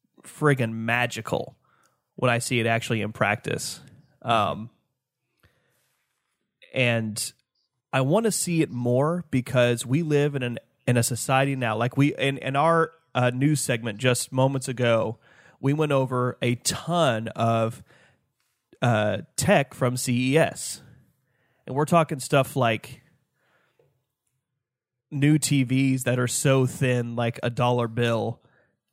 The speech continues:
could be placed up against it. You know what I mean? And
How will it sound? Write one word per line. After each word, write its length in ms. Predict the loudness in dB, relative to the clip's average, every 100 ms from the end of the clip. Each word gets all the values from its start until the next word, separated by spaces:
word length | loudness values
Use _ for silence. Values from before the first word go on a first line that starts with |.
| _
could 140 | 0
be 100 | 0
placed 360 | 0 -2 0 -2
up 100 | -2
against 400 | -2 -2 -2 -2
it. 140 | -4 _ _ _ _ _ _ _ _ _ _ _ _
You 100 | 0
know 80 | 2
what 100 | 2
I 40 |
mean? 300 | 2 -2 -4 -8 _ _ _ _ _ -20 -18
And 400 | -4 -2 0 -4